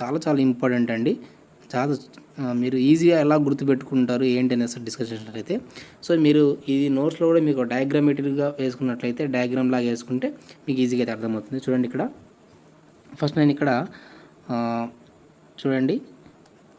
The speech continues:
నార్త్, సౌత్,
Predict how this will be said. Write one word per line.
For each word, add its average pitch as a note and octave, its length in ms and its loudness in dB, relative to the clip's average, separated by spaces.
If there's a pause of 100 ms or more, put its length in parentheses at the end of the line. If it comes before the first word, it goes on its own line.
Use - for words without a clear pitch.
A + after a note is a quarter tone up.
(800)
నార్త్, C3+ 560 -4 (1500)
సౌత్, B2+ 420 -2